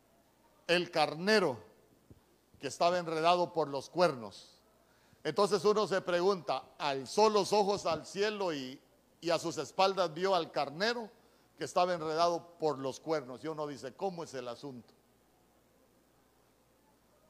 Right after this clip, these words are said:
Ah, entonces ya él había aprendido. "Me pidieron a mi hijo, al único, la única opción que tengo es alzar los ojos al cielo".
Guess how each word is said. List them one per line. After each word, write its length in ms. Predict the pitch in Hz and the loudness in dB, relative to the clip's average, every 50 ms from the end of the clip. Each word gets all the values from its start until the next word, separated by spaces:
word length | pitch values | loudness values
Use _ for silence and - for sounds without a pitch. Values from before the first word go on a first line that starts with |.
| _ _ _ _ _ | _ _ _ _ _
Ah, 220 | - 135 143 139 139 | 2 4 4 4 2
entonces 500 | 135 117 - 156 160 151 156 156 139 123 131 | 0 -4 -4 -4 -2 -2 -4 -6 -6 -4 -2
ya 160 | 151 147 151 | 0 0 0
él 120 | 156 160 156 | 0 0 -2
había 260 | 147 143 147 160 165 | -2 -2 0 0 -2
aprendido. 640 | 165 165 160 143 135 127 131 135 165 165 147 131 120 110 - - - _ _ _ _ _ _ _ _ _ _ _ _ _ _ _ _ _ _ _ _ _ - - _ _ _ _ _ _ _ - - _ _ _ _ _ _ _ _ _ _ _ 110 | -2 -2 -4 -8 -6 -8 -6 -4 -4 -4 -4 -6 -8 -12 -16 -20 -20 _ _ _ _ _ _ _ _ _ _ _ _ _ _ _ _ _ _ _ _ _ -20 -20 _ _ _ _ _ _ _ -20 -20 _ _ _ _ _ _ _ _ _ _ _ -18
"Me 140 | 120 131 127 | -14 -12 -12
pidieron 420 | - 139 139 143 175 208 202 196 185 | -12 -10 -8 -4 -4 -2 -2 -2 -2
a 80 | 175 165 | -4 -4
mi 120 | 156 165 | -4 -6
hijo, 240 | 180 214 185 147 175 | -8 -8 -4 -4 -4
al 140 | 165 170 202 | -2 0 -2
único, 420 | 233 226 226 220 - - 202 185 - _ _ _ - - _ _ _ _ - - - _ | -4 -4 -6 -12 -16 -16 -18 -18 -20 _ _ _ -20 -20 _ _ _ _ -20 -20 -20 _
la 140 | - 131 127 | -4 -2 0
única 320 | 135 160 180 185 185 - 170 | 0 0 0 -2 -4 -4 -6
opción 320 | 156 127 - 180 170 160 | -6 -4 -4 -4 -4 -2
que 140 | 117 160 135 | -4 -6 -4
tengo 380 | - - 180 180 175 165 170 | -4 -4 -4 -2 -2 0 0
es 300 | 185 208 208 - - - - - - - - | 0 -2 -4 -6 -12 -20 -20 -20 -20 -8 -6
alzar 360 | 127 127 120 - - 151 147 | -4 -4 -2 -2 -2 -2 0
los 220 | 143 139 127 - | -2 -4 -6 -6
ojos 320 | 151 143 120 131 123 - - | -6 -6 -6 -6 -8 -6 -6
al 160 | 113 107 98 | -6 -8 -8
cielo". 340 | - - 113 107 101 104 | -10 -12 -12 -12 -12 -14